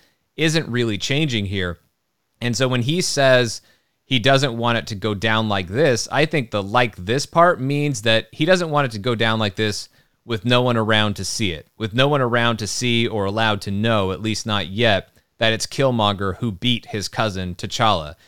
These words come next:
Because in the sacred timeline, Killmonger, it wasn't the big audience that, it wasn't as big of an audience as normally shows up at Warrior Falls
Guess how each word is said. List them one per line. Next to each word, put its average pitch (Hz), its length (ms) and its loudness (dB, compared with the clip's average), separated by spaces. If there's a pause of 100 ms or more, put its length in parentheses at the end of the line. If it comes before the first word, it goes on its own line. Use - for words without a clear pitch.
(200)
Because 110 280 -2
in 113 80 -2
the 101 80 -4
sacred 180 380 0
timeline, 104 640 0 (400)
Killmonger, 127 520 2
it 127 100 0
wasn't 139 420 2
the 117 200 0 (160)
big 135 320 2
audience 143 540 0
that, 113 340 -2
it 117 100 -4
wasn't 131 260 -2
as 117 240 0
big 143 200 0
of 147 80 2
an 143 60 2
audience 156 420 2
as 110 200 -2
normally 123 400 0
shows 120 360 -2
up 135 280 2 (120)
at 120 220 -2
Warrior 123 360 0
Falls 127 520 0